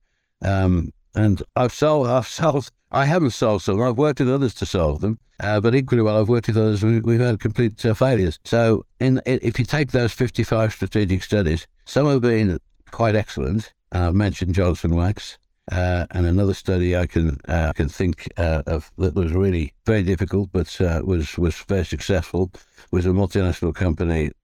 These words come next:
working in Indonesia, uh, where the, uh, the market was growing at thirty percent, uh, and the strategy was to actually get the company geared up in a difficult environment, uh, where transport, uh, was highly fragmented,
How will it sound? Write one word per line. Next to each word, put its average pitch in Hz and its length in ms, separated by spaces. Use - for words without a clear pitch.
working 87 380
in 82 80
Indonesia, 85 580
uh, 82 380
where 87 440
the, 82 340
uh, 76 200
the 87 80
market 98 320
was 92 120
growing 92 240
at - 80
thirty 90 180
percent, 92 480
uh, 85 340
and 90 160
the 80 60
strategy 85 580
was 82 320
to 92 200
actually 85 480
get 107 220
the 95 80
company 90 460
geared 90 300
up 82 160
in 87 120
a 85 80
difficult 101 460
environment, 85 720
uh, 85 220
where 87 260
transport, 90 560
uh, 76 220
was 78 320
highly 92 320
fragmented, 85 680